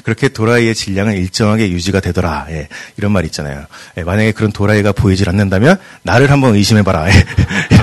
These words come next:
예, 이런 말, 예, 유명한 말이죠. <laughs> 예, 뭐, 사실 이런 법칙들은 과학으로 증명된 그런 법칙들은 아닙니다. 예, 어쩌면 뭐, 우스갯소리를 그렇게 만들어내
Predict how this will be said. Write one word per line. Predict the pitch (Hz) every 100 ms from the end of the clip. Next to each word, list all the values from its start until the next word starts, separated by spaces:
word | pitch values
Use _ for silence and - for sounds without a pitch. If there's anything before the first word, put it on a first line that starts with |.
| 95 - - 170 165 -
예, | 95 87 90
이런 | 120
말, | 120 107 82 76 -
예, | 76 73 -
유명한 | 80 92 104 92
말이죠. | 80 76 - - - 190 175
<laughs> | 156 131 101 -
예, | 82 73 71 -
뭐, | 98 98
사실 | 170 151
이런 | 151 143
법칙들은 | 135 - 160 165 123
과학으로 | - 107 147 160 151
증명된 | 123 117 123 117
그런 | 98 92
법칙들은 | 85 - - 107 101
아닙니다. | 85 85 80 78 76 71
예, | 78 82 90
어쩌면 | 92 131 107
뭐, | 90
우스갯소리를 | 104 139 143 - 123 107
그렇게 | 90 95
만들어내 | 80 90 104 92